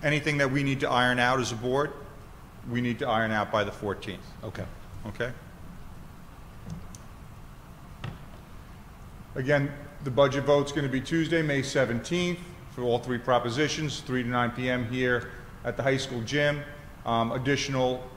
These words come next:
Speaker 1: information is available on the district website, items concerning the budget. And as well, anyone interested in running for the school board,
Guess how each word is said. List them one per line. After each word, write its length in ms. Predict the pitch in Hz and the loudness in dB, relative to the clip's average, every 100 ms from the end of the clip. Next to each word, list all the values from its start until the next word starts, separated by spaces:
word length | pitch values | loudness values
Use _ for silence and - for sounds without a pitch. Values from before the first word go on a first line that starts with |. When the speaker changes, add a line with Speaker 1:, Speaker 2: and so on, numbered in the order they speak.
| - | -8
Speaker 1:
information 640 | 147 117 131 131 127 - 131 | -6 -2 0 0 0 -2 -2
is 140 | 113 | 0
available 360 | 113 123 120 123 | 2 4 6 4
on 140 | 117 | 2
the 60 | 113 | 2
district 360 | 117 - 107 | 0 -2 -4
website, 560 | 127 131 120 135 120 123 - - - | 4 4 6 6 6 4 -4 -12 -4
items 260 | 110 110 | -2 -2
concerning 420 | - 117 - 110 104 | -4 -6 -2 0 0
the 80 | |
budget. 400 | 104 131 127 139 - - - - - - - - - - - - - - - - - - - - - - | 6 6 8 4 0 -10 -14 -16 -16 -16 -14 -16 -16 -16 -16 -16 -16 -14 -16 -16 -16 -14 -14 -14 -16 -4
And 240 | 135 127 127 | 2 2 6
as 280 | 135 131 113 | 6 6 10
well, 360 | 143 143 147 | 12 12 12
anyone 360 | 147 143 139 139 | 10 4 4 2
interested 360 | 135 - 147 | 2 2 0
in 80 | 135 | 4
running 240 | 135 135 131 | 4 4 0
for 120 | 120 | -4
the 60 | |
school 320 | 113 - 156 151 | -6 -4 -2 -2
board, 540 | 139 147 143 143 | 0 2 2 2